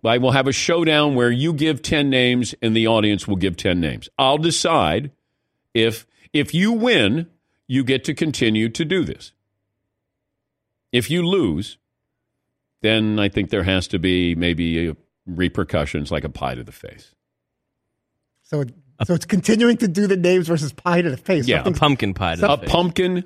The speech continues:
Speaker 1: pie to the face.
Speaker 2: That seems a little imbalanced as far as what you're getting for, for winning versus losing, no?
Speaker 1: Todd, it's your choice. Do you wanna do the Thanksgiving
Speaker 2: But do you agree
Speaker 1: sports
Speaker 2: with
Speaker 1: re-
Speaker 2: me that losing, you're gonna hit with a pie? Winning, you get to just once a year read the names again.
Speaker 1: It, it,
Speaker 2: It's not, it's not
Speaker 1: trust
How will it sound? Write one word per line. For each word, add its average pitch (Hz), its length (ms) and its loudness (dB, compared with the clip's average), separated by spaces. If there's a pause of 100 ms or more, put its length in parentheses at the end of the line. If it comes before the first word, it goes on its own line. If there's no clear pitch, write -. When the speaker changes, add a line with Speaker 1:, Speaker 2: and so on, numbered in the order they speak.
(140)
Speaker 1:
pie 139 280 2
to 139 100 2
the 131 100 0
face. - 240 -2
Speaker 2:
That 180 140 0
seems 247 180 -2
a 220 60 0
little 196 180 2
imbalanced 175 560 2
as 131 80 -6
far 143 220 -2
as 117 140 -4
what 139 160 -6
you're 135 100 -6
getting 135 400 -4 (140)
for, 135 340 -8 (220)
for 139 100 -6
winning 151 360 0
versus 120 300 -6
losing, 135 340 -2
no? 156 320 -10 (540)
Speaker 1:
Todd, 170 180 4
it's 170 120 -4
your 175 100 0
choice. 135 320 -2
Do - 80 -2
you 120 80 2
wanna 131 180 2
do 131 160 0
the 131 160 0
Thanksgiving 127 560 2
Speaker 2:
But 185 80 2
do 208 60 2
you 233 80 4
agree 214 200 4
Speaker 1:
sports 247 40 6
Speaker 2:
with 220 80 4
Speaker 1:
re- 208 60 0
Speaker 2:
me 214 80 4
that 180 160 4
losing, 208 300 2
you're 196 100 2
gonna 185 120 2
hit 185 140 0
with 175 80 2
a 147 60 0
pie? 185 320 2
Winning, 170 340 2
you 151 120 -2
get 147 160 -2
to 165 80 -2
just 143 180 -6
once 160 260 -6
a 156 40 -6
year 151 180 0 (240)
read 156 180 -2
the 147 100 -2
names 156 300 -2
again. 95 240 -12 (560)
Speaker 1:
It, 196 220 -2
it, 185 180 -2
Speaker 2:
It's 156 220 -12
not, 170 180 2
it's - 120 -6
not 180 60 0
Speaker 1:
trust 208 200 2